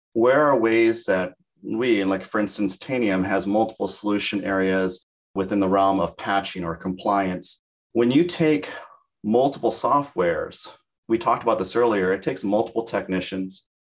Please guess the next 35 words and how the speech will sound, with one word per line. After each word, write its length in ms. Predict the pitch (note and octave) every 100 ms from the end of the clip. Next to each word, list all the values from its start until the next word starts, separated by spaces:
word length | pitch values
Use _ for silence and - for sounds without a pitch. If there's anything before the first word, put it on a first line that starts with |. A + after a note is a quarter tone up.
| -
It 140 | A#2
takes 280 | - B2 A#2+
a 60 | -
lot 180 | G#2 G#2
of 80 |
time 600 | - B2 A2 G#2+ G2+ G2 - _
to 160 | - A2+
train 420 | - - C3 B2+
on 220 | G#2 G2+
each 320 | B2 C3+ C#3 A2
one 200 | G#2+ A2+
of 120 | G2
those 320 | F#2+ F2+ F2
capabilities, 920 | - G2+ F2 G2 G2 G2 F2 F2 F2 -
and 320 | G#2+ A2 G#2+ _
they're 140 | - B2
not 280 | D3 - -
easy 300 | A2 A2+ G2
to 140 | F2
learn. 420 | F2 F#2+ E2 - _ _ _ _ -
I 20 |
mean, 140 | A2
no 140 | A#2 D3
endpoint 460 | B2+ C3 C3+ A2+
solution, 580 | - - F#2 G#2 A2+ F#2
especially 440 | E2+ - - - G2
a 40 |
cybersecurity 800 | F#2 G#2 G2+ F2+ F#2+ - G#2 G2+
one, 260 | F2 E2+ E2+
is 140 | F2
gonna 240 | - G2 F2+
be 160 | F2+ G#2+
easy 240 | G#2 F#2
to 60 | F2
learn. 420 | F2 F#2 F2+ E2+